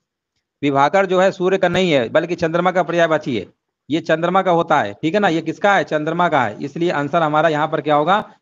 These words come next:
बी नंबर होगा। निम्नलिखित में से पुल्लिंग शब्द का चयन करना है, उनतालीस नंबर का आंसर बताना है क्या होगा। तो यहाँ पर जो पहिया है ना आपका, ये क्या है? पुल्लिंग है, बाकी सब आपके स्त्रीलिंग है।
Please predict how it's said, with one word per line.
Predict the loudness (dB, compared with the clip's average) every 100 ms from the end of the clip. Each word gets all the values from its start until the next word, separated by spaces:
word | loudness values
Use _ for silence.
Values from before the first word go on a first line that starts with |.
| -8
बी | -4
नंबर | -2 0 0
होगा। | 0 -2 -4 _ -6
निम्नलिखित | -2 0 0 0
में | 0
से | 0
पुल्लिंग | -2 0 0 0
शब्द | 0 0
का | 0
चयन | 2 0 0
करना | 0 2
है, | 0
उनतालीस | -2 0 0 0
नंबर | -2 0
का | 0
आंसर | 0 -2
बताना | 0 2 2
है |
क्या | 2
होगा। | 2 0 -2 -10 _ _ _ _ _ _ _ _ _ _ -4
तो |
यहाँ | 0 2
पर | 2 0
जो | 0
पहिया | 2 2 2 2
है | 4
ना | 2
आपका, | 0 -2
ये | -2 0
क्या | 2
है? | 2
पुल्लिंग | 0 -2 -2 -2
है, | 0
बाकी | 0 -2
सब | -2 0
आपके | 0 -2 -6 -4
स्त्रीलिंग | -2 0 0
है। | -2